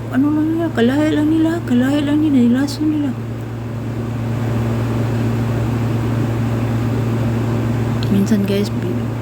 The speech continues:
binigyan ako ng pagkain kasi natutulog ako minsan na walang, walang dinner ba, walang hapunan. Dala niya ako guys,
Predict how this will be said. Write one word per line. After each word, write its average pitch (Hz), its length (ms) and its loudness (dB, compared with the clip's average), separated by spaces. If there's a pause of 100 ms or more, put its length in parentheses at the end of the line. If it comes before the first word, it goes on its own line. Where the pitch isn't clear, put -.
(120)
binigyan 190 400 0
ako 185 160 -2 (120)
ng 185 160 0 (200)
pagkain 196 760 0 (600)
kasi 214 200 2
natutulog 175 520 0
ako - 220 -2
minsan 175 420 0
na 170 80 0 (2250)
walang, 180 420 2 (260)
walang 185 240 2
dinner 180 320 0
ba, - 140 -4 (1300)
walang 180 200 2
hapunan. 180 480 0 (1080)
Dala 185 240 2
niya 185 200 0
ako 185 200 -4
guys, 190 240 0